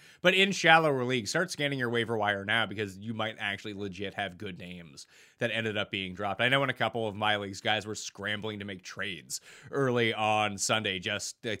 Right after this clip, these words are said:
they didn't wanna drop someone, so they had to get, uh, like, a two for one in place. And they ended up giving a little bit. I got Dalvin Cook out of it. It was great. The guy that I had played this week needed to win. His best guys were all on bye weeks. I was like, "Yeah, I'll give you Chuba Hubbard and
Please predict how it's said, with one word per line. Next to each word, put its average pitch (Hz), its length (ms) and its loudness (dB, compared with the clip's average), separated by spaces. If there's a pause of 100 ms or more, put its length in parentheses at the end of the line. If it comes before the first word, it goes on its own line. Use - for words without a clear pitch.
they 110 100 -2
didn't 123 320 -2
wanna 117 220 0
drop 107 440 -2
someone, 90 420 -4
so 92 100 -12
they 104 80 0
had 104 140 0
to 107 60 -6
get, 107 180 -2 (260)
uh, 120 60 0
like, 123 180 4
a 120 60 -2
two 127 260 -2
for 123 180 -2
one 113 240 4
in 110 100 -4
place. 113 240 0
And 165 80 -2
they 180 60 0
ended 285 180 -2
up 359 140 -2
giving 285 240 -4
a - 20 -4
little 262 140 2
bit. 240 140 0
I 190 80 8
got 302 180 4
Dalvin 254 300 2
Cook 285 200 2
out 190 140 6
of 117 100 2
it. 92 100 -4
It 127 60 -4
was 226 160 -4
great. 196 460 -6 (240)
The 151 80 2
guy 180 220 12
that 175 100 10
I 175 80 12
had 160 160 4
played 147 220 4
this 165 160 -2
week 180 120 0
needed 147 420 0
to 208 100 0
win. 135 380 0 (320)
His 127 220 0
best 131 260 2
guys 135 300 4
were 139 140 -4
all 120 180 0
on 143 200 4
bye 131 260 4
weeks. 127 200 -4
I 151 40 -2
was 135 100 -4
like, 139 140 -4
"Yeah, 226 100 2
I'll 294 80 0
give 294 160 -4
you 202 100 -4
Chuba 113 380 -4
Hubbard 156 340 -2
and 113 200 -4